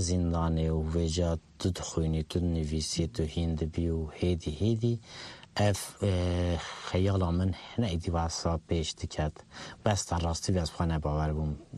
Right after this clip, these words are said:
Yani dest pêkê. Ya min digot nivîsîna romanekê pir zor ez. Vê gavê jî wesa dibêjim.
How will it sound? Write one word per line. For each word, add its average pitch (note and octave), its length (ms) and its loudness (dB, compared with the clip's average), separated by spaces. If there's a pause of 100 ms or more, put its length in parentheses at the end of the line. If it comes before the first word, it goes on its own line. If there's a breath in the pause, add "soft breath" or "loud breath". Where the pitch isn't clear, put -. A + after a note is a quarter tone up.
(520)
Yani E2 240 -2
dest - 260 -2
pêkê. D#2+ 340 0 (440 loud breath)
Ya - 120 -10
min E2 160 2
digot A#2 300 2
nivîsîna G2+ 500 4
romanekê F#2 600 2
pir - 180 -2
zor F#2 200 2
ez. E2 180 2
Vê C#3+ 100 6
gavê A2 220 4
jî F2 160 2
wesa D#2+ 200 -4
dibêjim. D#2 420 -2